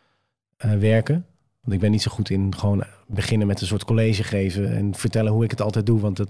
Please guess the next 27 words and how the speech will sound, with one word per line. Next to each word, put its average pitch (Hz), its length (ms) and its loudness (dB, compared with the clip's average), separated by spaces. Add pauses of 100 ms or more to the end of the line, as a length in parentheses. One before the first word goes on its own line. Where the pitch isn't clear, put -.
(100)
dat - 340 -4 (480)
heb 101 160 -2
ik 98 60 -2
ook 98 120 -4
niet 123 160 0
per 120 140 2
se 117 380 2
op 113 100 -2
één, 117 300 2
eh, 110 580 2 (100)
PowerPoint 113 460 2
klaarstaan. 110 580 0 (840)
Maar 110 240 4
meestal 120 280 4
als 123 120 4
je 135 60 4
dan 131 160 4
aan 120 100 2
de 117 60 2
slag 147 280 2
gaat 104 260 0
en 110 80 2
mensen 113 200 4
hebben 117 160 2
gewoon 117 160 2
iets 113 100 0
gemaakt, 123 640 2